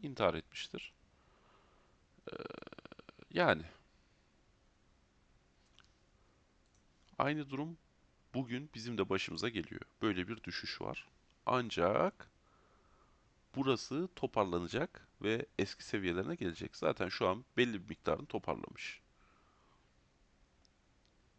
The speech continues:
Ha, bu süreci destekleyen şey ne oldu? Panik satışları, şunlar, bunlar vesaire vesaire. Onlara bir şey diyemeyeceğim.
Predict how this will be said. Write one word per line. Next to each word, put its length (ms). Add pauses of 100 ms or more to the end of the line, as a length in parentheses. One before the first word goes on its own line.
(1700)
Ha, 140 (160)
bu 80
süreci 400
destekleyen 520
şey 240
ne 60
oldu? 300
Panik 280
satışları, 480
şunlar, 400 (140)
bunlar 360
vesaire 420
vesaire. 480 (1300)
Onlara 320
bir 40
şey 220
diyemeyeceğim. 440